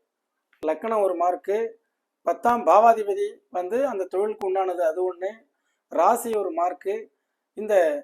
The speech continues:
அஹ், பத்துக்குடையவன் நல்ல நிலையில் இருக்கிறார், அஞ்சு மார்க்குகள் வாங்கிட்டு அடுத்தது இவருக்கு என்ன திசை நடக்குது? அதுதான் லாப மேன்மைகளை தருமா தராதா? இவ்வளவும் தகுதி. எலெக்ஷன்ல நிக்கிறார்,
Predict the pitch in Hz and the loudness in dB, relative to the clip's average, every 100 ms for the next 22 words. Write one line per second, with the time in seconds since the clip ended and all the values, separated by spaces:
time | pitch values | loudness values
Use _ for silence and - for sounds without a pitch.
0 | - _ _ _ - 160 302 - - 285 | -12 _ _ _ 0 2 4 0 0 -4
1 | 269 233 214 240 202 202 220 190 220 - | 0 2 2 0 -2 -2 0 0 0 -2
2 | 381 - - - - 165 214 226 180 214 | -2 -4 -2 -2 -2 -6 -4 -4 -2 -2
3 | 226 208 196 170 160 123 131 160 208 - | -4 -4 -2 -2 -6 -10 -2 0 0 -6
4 | _ _ _ 160 190 254 240 202 185 170 | _ _ _ -2 0 0 2 2 2 -2
5 | 214 254 190 180 214 185 156 135 127 127 | -2 -4 -2 -2 -4 -4 -6 -8 -12 -12
6 | - _ _ _ _ _ _ - 147 165 | -16 _ _ _ _ _ _ -14 -8 -2
7 | 190 240 - _ _ _ _ _ _ _ | -2 -2 -8 _ _ _ _ _ _ _
8 | _ - 156 208 220 190 202 202 180 160 | _ -2 4 4 2 0 -2 -2 -4 -4
9 | - 170 185 220 - - _ _ _ 160 | -4 -4 -2 -2 -4 -10 _ _ _ 2
10 | 170 147 127 - - 190 185 247 262 175 | 2 2 -4 -12 -6 0 0 0 -2 0
11 | 196 170 - _ _ _ _ 147 226 233 | 0 -2 -8 _ _ _ _ -4 -4 -2
12 | 220 202 180 214 202 135 | -2 -2 -2 2 2 2